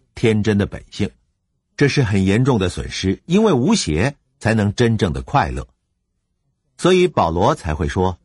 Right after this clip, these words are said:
在恶事上要做婴孩，无邪就会快乐。可是既然上帝要亚当夏娃维持天真无邪，为什么还把知识树放在园中呢？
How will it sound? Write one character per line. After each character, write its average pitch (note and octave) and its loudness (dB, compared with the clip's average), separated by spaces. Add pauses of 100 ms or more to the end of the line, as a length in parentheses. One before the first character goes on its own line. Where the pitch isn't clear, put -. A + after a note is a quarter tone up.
(400)
在 A#2+ 2
恶 G#3 2
事 B2 0
上 G2 0
要 D#2+ 0
做 D2 -4
婴 C#3+ 0
孩， - -10 (1700)
无 B2+ 2
邪 A#2 -2 (100)
就 E2+ 0
会 C2 -6
快 C#2 -6
乐。 G#1+ -14 (1080)
可 F3 2
是 G3 2
既 A#3+ 0
然 F3+ 2
上 G#3 2
帝 F#3 2
要 E3 4
亚 F#2 0
当 B2+ 2
夏 C3 2
娃 C#3+ 2
维 A#2+ 2
持 G#2+ 0
天 E3+ 0
真 F#3+ 2
无 B2 0
邪， F2+ -2
为 A#3 0
什 D#3+ -4
么 C3 -2
还 D#3 0
把 G#2 0
知 F#3+ 0
识 F3+ 0
树 C#3+ 0
放 C3 0
在 A2 2
园 D2+ -4
中 F3+ 0
呢？ F3 -2